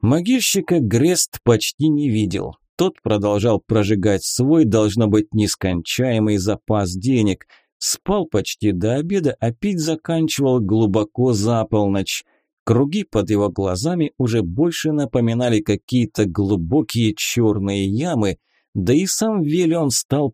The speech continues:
походить на ожившего мертвеца. Он почти ни с кем не разговаривал,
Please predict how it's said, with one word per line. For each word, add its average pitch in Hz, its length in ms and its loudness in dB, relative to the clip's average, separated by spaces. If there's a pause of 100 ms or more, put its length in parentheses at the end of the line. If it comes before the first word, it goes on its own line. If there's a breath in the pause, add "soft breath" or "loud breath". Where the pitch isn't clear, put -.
походить 110 600 0
на 117 140 0
ожившего 104 800 0
мертвеца. 101 840 -4 (600)
Он 196 160 0
почти 110 520 -4
ни 113 120 0
с - 140 -4
кем 107 240 -2
не 98 100 -4
разговаривал, 107 840 -2